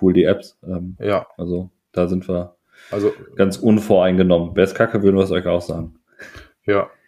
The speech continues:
Speaker 2: aber jetzt mal, wo du es schon ansprichst, wir werden <laughs> zumindest bisher, äh, von noch überhaupt gar niemanden gesponsort, bezahlt oder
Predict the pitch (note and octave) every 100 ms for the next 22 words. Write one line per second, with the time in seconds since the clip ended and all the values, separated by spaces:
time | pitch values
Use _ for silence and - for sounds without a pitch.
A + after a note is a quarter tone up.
0 | - A#2 A#2+ A#2+ C3 A#2+ G2+ G#2+ A#2 B2
1 | - A2 A2 C3 - B2 B2 A2+ G#2 G#2
2 | A2 A#2 A#2 A2+ - _ _ - G2 C3
3 | A#2+ - G2+ A2+ C#3 C3+ - - - -
4 | - G#2+ G#2+ A2 G#2 - A#2 A2+ G#2+ -
5 | A#2 A2 G2+ - - F2 F2+ F2+ F2 E2+
6 | D#2 _ _ F2 - G2+ F#2 - F2+ E2+
7 | F2+ - F2+ F2 F2+ F2+ E2+ E2 D2+